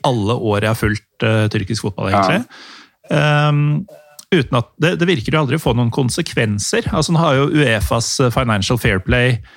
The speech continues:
Speaker 2: Mm.
Speaker 1: ehm, haft lite att säga för, eh, för ett par av klubbarna i nyare tid, men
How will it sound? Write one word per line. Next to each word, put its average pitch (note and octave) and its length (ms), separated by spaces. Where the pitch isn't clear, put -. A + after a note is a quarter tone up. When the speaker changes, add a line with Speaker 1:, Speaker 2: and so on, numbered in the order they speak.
Speaker 2:
Mm. G2+ 160
Speaker 1:
ehm, A#2+ 760
haft - 260
lite A#2+ 240
att B2+ 60
säga A#2 240
för, A#2 340
eh, A#2+ 320
för A#2 160
ett B2 100
par A2+ 160
av A#2+ 80
klubbarna G#2+ 340
i A#2 60
nyare A2 320
tid, E3 240
men C#3+ 300